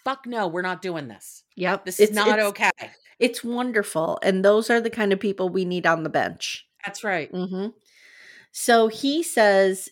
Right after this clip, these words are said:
Speaker 2: to Aaron, the judge, um, "I, I think there's something wrong with you that can't be rehabilitated."
Speaker 1: Mm-hmm.
Speaker 2: He gives him a hundred thirty-five months to forty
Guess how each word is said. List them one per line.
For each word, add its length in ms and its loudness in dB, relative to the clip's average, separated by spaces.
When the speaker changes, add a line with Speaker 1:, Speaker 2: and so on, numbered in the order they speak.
Speaker 2:
to 240 2
Aaron, 480 2
the 100 -2
judge, 520 -2
um, 400 2
"I, 240 -2
I 100 4
think 220 -4
there's 160 0
something 180 0
wrong 220 2
with 180 -6
you 100 -2
that 180 2
can't 220 -6
be 160 -4
rehabilitated." 840 -2
Speaker 1:
Mm-hmm. 380 -14
Speaker 2:
He 240 -4
gives 300 -2
him 320 -2
a 60 2
hundred 340 2
thirty-five 480 2
months 420 -2
to 180 -4
forty 800 2